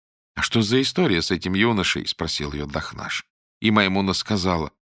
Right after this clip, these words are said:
«Знай, о Дахнаш, что с этим юношей случилось то же, что случилось с твоей возлюбленной, о которой ты говорил. Его отец много раз приказывал ему жениться, а он отказывался.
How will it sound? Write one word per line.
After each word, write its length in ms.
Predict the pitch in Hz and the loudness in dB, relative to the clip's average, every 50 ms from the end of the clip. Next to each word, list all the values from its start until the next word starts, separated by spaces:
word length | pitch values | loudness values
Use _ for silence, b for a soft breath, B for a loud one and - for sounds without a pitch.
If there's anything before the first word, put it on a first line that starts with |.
| _ - | _ 0
«Знай, 420 | 104 107 104 117 120 123 123 92 | 0 2 4 4 4 4 4 4
о 120 | - 104 | 2 0
Дахнаш, 640 | 104 92 90 - - 82 82 78 - - - - - _ _ _ _ | 0 0 -2 -2 -2 -2 -2 0 0 -2 -4 -6 -6 _ _ _ _
что 200 | - - - 117 | -6 -2 0 0
с 80 | - - | 2 2
этим 220 | 110 - - 101 | 0 0 0 0
юношей 460 | 98 95 110 117 117 107 - - 101 | 2 2 2 2 2 2 2 0 0
случилось 560 | 92 - 117 104 - - 120 120 117 110 - - | 0 0 -2 0 0 2 2 2 2 2 0 0
то 180 | - 123 123 | 0 2 2
же, 140 | 110 98 90 | 2 2 0
что 180 | - - - 92 | 0 -2 -2 -2
случилось 520 | - - 98 92 - 104 113 117 107 - | -2 -2 -2 0 0 2 2 2 2 0
с 60 | - | -2
твоей 340 | - 90 90 95 101 110 135 | -2 0 2 2 4 2 2
возлюбленной, 720 | 135 147 147 139 160 190 180 107 82 67 - - - - - _ _ _ _ - | 0 -2 -2 -2 0 -2 0 0 -2 -6 -6 -10 -14 -16 -18 _ _ _ _ -4
о 80 | 92 | 0
которой 400 | - - 101 - 95 92 98 92 | 0 0 0 2 2 2 2 2
ты 120 | - 92 85 | 0 0 0
говорил. 460 | 90 95 95 92 90 82 80 - - _ _ _ _ _ - | 2 4 4 2 2 0 -4 -8 -12 _ _ _ _ _ 0
Его 280 | 95 110 117 113 113 | 2 4 4 4 4
отец 380 | 107 98 - 104 107 98 - - | 4 2 0 -2 -2 -2 -2 -4
много 300 | 87 90 92 92 85 87 | -2 -2 0 2 2 2
раз 200 | 92 104 101 - | 2 2 0 -2
приказывал 540 | - 87 82 - 82 90 90 95 95 90 92 | -6 -6 -4 -2 -2 -2 -2 -2 -2 -2 -2
ему 260 | 85 82 85 98 104 | -2 -2 -2 -2 -2
жениться, 580 | 82 80 80 80 107 123 123 - - - - - _ _ _ - | -2 -2 -4 -4 -6 -6 -6 -6 -8 -8 -10 -12 _ _ _ -2
а 80 | 87 | 0
он 140 | 85 87 80 | 0 2 0
отказывался. 840 | 80 - - - 107 131 127 113 - - - - - - - - | 0 -2 -2 -4 -4 -2 -2 -4 -8 -10 -10 -8 -8 -8 -8 -8